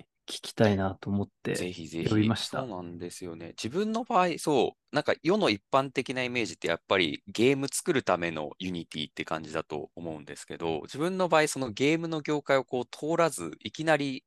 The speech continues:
Speaker 2: まあ、産業系だったりとか、ツービーのユースケース向けにUnityを作る人になってる、ちょっと結構変わってるかもしれないですが、まあ、その観点から、はい、Unityの話いろいろできればと思います。
Speaker 1: ちなみに、このポッドキャストは聞いたの？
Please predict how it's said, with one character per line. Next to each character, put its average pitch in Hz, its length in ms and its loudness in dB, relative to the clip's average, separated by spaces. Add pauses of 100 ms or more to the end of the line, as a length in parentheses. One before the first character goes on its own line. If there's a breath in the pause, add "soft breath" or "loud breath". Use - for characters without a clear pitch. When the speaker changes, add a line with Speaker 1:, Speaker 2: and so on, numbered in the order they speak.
Speaker 2:
ま 123 100 -8
あ、 - 40 -2
産 117 260 -2
業 110 220 0
系 101 200 0
だ 98 100 0
っ - 60 -6
た - 120 -2
り 73 80 -10
と - 60 -14
か、 - 180 -6
ツ - 80 -4
ー 143 140 0
ビ 147 120 0
ー 120 40 2
の 90 80 -4
ユ 87 140 -2
ー 92 40 -4
ス - 80 -10
ケ 98 160 2
ー 95 40 4
ス - 140 -6
向 90 140 -8
け 90 160 0
に 85 200 0 (280 loud breath)
Unity 87 480 -2
を 85 40 -2
作 - 220 -4
る 85 100 2
人 95 380 4
に 78 120 -4
な 76 100 -2
っ - 40 -10
て - 200 -6
る、 76 120 -4
ち - 140 -16
ょ - 40 -8
っ - 100 -20
と - 260 -6
結 - 80 -6
構 - 100 -18 (100)
変 82 100 4
わ 80 60 4
っ - 20 -20 (160)
て 78 100 2
る 76 80 0
か 73 140 -4
も 65 80 -14
し - 120 -8
れ 71 100 -10
な 71 120 -8
い - 40 -8
で 71 100 -10
す - 100 -10
が、 71 180 -2
ま 120 100 2
あ、 - 20 0
そ 143 80 0
の 135 80 2
観 127 240 2
点 73 180 -2
か - 120 2
ら、 - 120 -2 (320 loud breath)
は 73 320 2
い、 76 180 -10
Unity 76 140 -10
の 73 80 -16
話 73 280 -16
い 73 40 -10
ろ 73 120 -12
い - 20 -10
ろ 73 80 -12
で 73 100 -14
き 76 100 -16
れ 71 60 -12
ば - 140 -14
と - 120 -20
思 65 140 -16
い 53 80 -18
ま 76 300 -10
す。 - 240 -16 (360 loud breath)
Speaker 1:
ち 135 60 -2
な 156 140 2
み 180 100 4
に、 175 380 2
こ 156 120 -4
の 175 160 0
ポ 170 120 -2
ッ 165 60 -4
ド 175 100 -2
キ 190 80 2
ャ - 20 6
ス - 140 -6
ト 113 100 -8
は - 60 -14 (100)
聞 123 80 -8
い 127 80 -8
た 139 140 0
の？ 123 300 -8